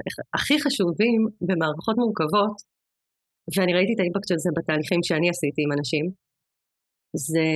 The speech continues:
לשים את הפרסונות, גם כדי לזהות את הצרכים הפרסונליים של המשתמשים במערכת, אבל זה גם לבדל בין האנשים שמשתמשים במערכת לבין האנשים שמחליטים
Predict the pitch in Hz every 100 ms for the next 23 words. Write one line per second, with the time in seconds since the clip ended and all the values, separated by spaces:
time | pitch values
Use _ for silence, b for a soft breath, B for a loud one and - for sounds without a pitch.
0 | 156 - _ _ _ _ 175 185 277 339
1 | 220 180 156 - 233 220 226 226 - _
2 | _ _ 175 156 226 277 311 330 220 175
3 | 170 196 220 151 - 160 208 214 196 160
4 | 170 170 175 175 - 175 165 - 160 151
5 | - 165 165 170 - 151 156 151 139 147
6 | - 220 240 - _ _ _ _ _ _
7 | _ - 185 170 170 165 160 131 151 -
8 | 202 240 254 - _ - 165 - 185 220
9 | 190 156 - 202 180 165 - - 165 -
10 | 156 135 - 285 240 160 151 147 143 214
11 | - 269 269 - - 165 147 185 226 165
12 | 151 175 180 - 180 - 143 127 180